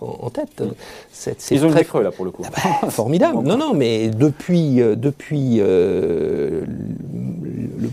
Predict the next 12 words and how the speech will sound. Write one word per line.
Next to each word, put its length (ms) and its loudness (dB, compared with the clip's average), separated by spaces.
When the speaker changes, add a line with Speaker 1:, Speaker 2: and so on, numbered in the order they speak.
Speaker 1:
printemps 560 0
deux 160 2
mille 200 0
vingt, 280 0
nos, 280 -6
nos, 340 -8
nos, 160 -8
nos 80 -8
compatriotes 680 -6
ont 120 -2
eu, 240 0
euh, 140 -2